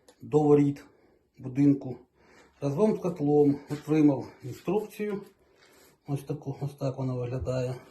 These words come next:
Та замовлений окремо регулятор тяги механічний, який вставляється ось сюди. Котел має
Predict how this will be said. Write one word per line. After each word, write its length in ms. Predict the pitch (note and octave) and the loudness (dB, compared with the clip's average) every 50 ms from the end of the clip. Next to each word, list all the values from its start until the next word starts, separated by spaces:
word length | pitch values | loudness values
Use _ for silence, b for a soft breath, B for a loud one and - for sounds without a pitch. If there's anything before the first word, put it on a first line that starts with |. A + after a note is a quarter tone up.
| B B B B B _ | B B B B B _
Та 340 | - D#3+ E3 D#3+ - - - B B B B B B B - | 0 2 4 2 2 0 -6 B B B B B B B -8
замовлений 680 | A#2 C#3 D3 E3 F3 E3+ D#3 D3 C#3+ C3+ C3 B2+ - | -4 -2 0 2 2 4 4 2 2 2 0 -2 -4
окремо 680 | - A2 - - D3+ E3+ F#3+ G#3 A3 A3 G#3 G3 - - - | -6 -10 -8 -4 0 0 2 2 2 2 0 -2 -4 -8 -12
регулятор 720 | - A#2+ C3 B2 - C3 C3+ D3 E3 F3+ F3+ - F3+ - C#3+ - - _ _ _ _ _ _ b b b b b b b | -8 -6 -4 -4 -4 -4 -2 0 0 0 0 -2 -4 -4 -6 -10 -14 _ _ _ _ _ _ b b b b b b b
тяги 380 | - C#3+ C3+ C3 B2 B2 B2 | 0 2 4 4 2 2 0
механічний, 720 | B2 C3+ C3+ - D3 C#3 B2 A#2+ A#2 - - - B2 B2 B2 | 0 -2 -2 -2 -2 -2 -2 -2 -4 -8 -12 -14 -14 -12 -12
який 440 | B2 - E3 E3+ F3 F3 E3+ - - _ _ _ _ b b b b b b b b _ | -12 -10 -4 -2 -2 -2 -4 -6 -14 _ _ _ _ b b b b b b b b _
вставляється 720 | _ - B2+ B2+ C3 C#3+ D3 C#3+ C3+ C3 B2+ - - B2+ - - | _ -12 -8 -4 0 0 2 2 2 0 -4 -6 -8 -8 -8 -8
ось 320 | C#3 C#3+ D3 D3 - - - | -8 -6 -6 -8 -8 -12 -16
сюди. 340 | - A#2 A#2 A#2+ B2 A#2+ - _ _ - - _ _ _ B B B B B B B B B B B | -16 -16 -16 -16 -18 -18 -20 _ _ -20 -20 _ _ _ B B B B B B B B B B B
Котел 380 | B B B - F3+ G3 G#3 F3+ | B B B -6 -2 0 2 2
має 460 | D#3 D3+ D#3 E3 E3+ D#3+ D#3+ D#3 C#3 | 4 4 4 4 4 2 2 2 0